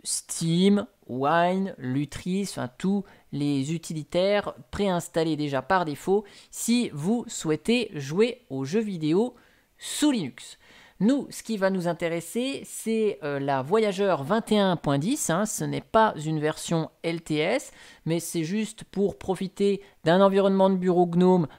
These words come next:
plus récent et d'applications un peu plus récentes. Si vous êtes intéressé par Voyager,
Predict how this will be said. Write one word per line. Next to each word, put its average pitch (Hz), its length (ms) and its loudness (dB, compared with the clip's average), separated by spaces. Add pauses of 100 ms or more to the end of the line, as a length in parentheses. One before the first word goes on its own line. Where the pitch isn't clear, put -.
(140)
plus 131 160 -6
récent 226 600 -2 (360)
et 208 200 4
d'applications 185 920 2
un 170 120 2
peu 165 120 0
plus 202 360 0 (160)
récentes. 151 600 -4 (360)
Si - 340 -2
vous 233 160 2
êtes 214 160 6
intéressé 202 800 2
par 165 580 4
Voyager, 165 880 2